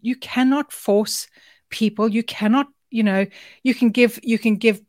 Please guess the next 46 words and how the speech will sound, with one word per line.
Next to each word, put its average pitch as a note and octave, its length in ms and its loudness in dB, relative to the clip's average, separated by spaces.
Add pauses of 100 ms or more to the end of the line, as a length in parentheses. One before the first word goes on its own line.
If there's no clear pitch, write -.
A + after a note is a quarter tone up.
(160)
you G#3+ 120 -6
can G#3+ 140 -4
give A#3+ 160 -2
it, A#3+ 200 -4
your G#3+ 200 -2
team G#3+ 440 2 (720)
i-, C#4+ 120 -10 (300)
an A3+ 120 0
entire C#4 440 0
roadmap, A#3+ 460 4
a G3 60 -4
training B3+ 680 2 (220)
to A#3+ 100 -2
teach C4 260 -4
them A3+ 140 0
how G#3+ 100 -2
to A3 120 0
do G#3+ 200 -2 (120)
absolutely A#3+ 640 -2
everything. G#3+ 520 -2
And G3 120 -4
you F#3+ 80 -4
will G3 100 -2
still C#4+ 200 -2
find G#3 460 -2 (320)
that G#3+ 120 -2
some G#3+ 160 -2
people G#3 240 -4
do G3 160 -2
nothing. F#3 440 -6 (240)
The A3 80 2
same C4 380 2
as, B3 260 0 (240)
you A3+ 80 0
know, A3 120 2
we A#3 140 0
find A#3 260 0
people, A#3 280 -4
some A#3 180 -4
people A3 220 -4
come A3+ 180 -2
into, A3 460 2 (100)
you A#3+ 80 -4
know, G#3 140 0
come A#3+ 180 -2
into, A3 400 -2